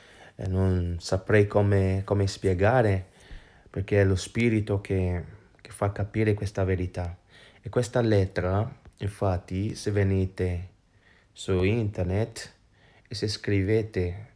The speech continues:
le scelte lettere, e vedete che in Wikipedia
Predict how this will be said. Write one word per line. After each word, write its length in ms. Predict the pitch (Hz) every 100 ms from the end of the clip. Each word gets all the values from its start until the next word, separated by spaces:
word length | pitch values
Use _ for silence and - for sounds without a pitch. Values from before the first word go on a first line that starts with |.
| _
le 120 | - 95
scelte 560 | - 127 117 - 101
lettere, 640 | 95 92 90 - 92 92 90 _ _ _ _ - - -
e 100 | -
vedete 760 | 104 107 127 107 - 107 123 - _ _ _ _ - - - _ _
che 360 | - 104 104 -
in 200 | - 110
Wikipedia 960 | 107 104 107 - 101 90 95 98 120